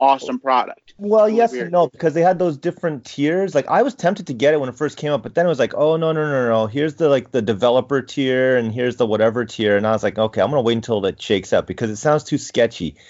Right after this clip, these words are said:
Speaker 2: Like, as g-, big as Google might be, I also know Google kills its products as fast as they make 'em. So I was like, "Hmm, not
Speaker 1: Yeah.
Speaker 2: so, uh, tempting, man."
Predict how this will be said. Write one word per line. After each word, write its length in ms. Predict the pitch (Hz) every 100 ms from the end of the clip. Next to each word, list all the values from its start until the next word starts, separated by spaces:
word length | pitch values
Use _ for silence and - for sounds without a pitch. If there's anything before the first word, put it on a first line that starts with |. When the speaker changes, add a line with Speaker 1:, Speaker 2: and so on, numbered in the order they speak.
| - - -
Speaker 2:
Like, 140 | 95
as 120 | 117
g-, 280 | 113 - -
big 200 | 131 190 175
as 60 |
Google 240 | 135 170 156
might 240 | 143 123
be, 300 | 139 160 180 185 _ _
I 100 | - 131
also 240 | 147 151
know 80 | 120
Google 300 | 95 135 117
kills 320 | - 143 135
its 120 | 107 -
products 460 | - 107 95 -
as 100 | 98 -
fast 220 | 113 104
as 40 |
they 100 | 104 95
make 280 | 101 107
'em. 160 | 160 160
So 200 | - 117
I 80 | 107
was 100 | 104
like, 120 | 95
"Hmm, 640 | 131 127 104 85 78 65
not 320 | 92 120 135 -
Speaker 1:
Yeah. 100 | 143
Speaker 2:
so, 320 | 139 143 139
uh, 200 | 131 127
tempting, 480 | 123 - 131 127 95
man." 260 | 90 92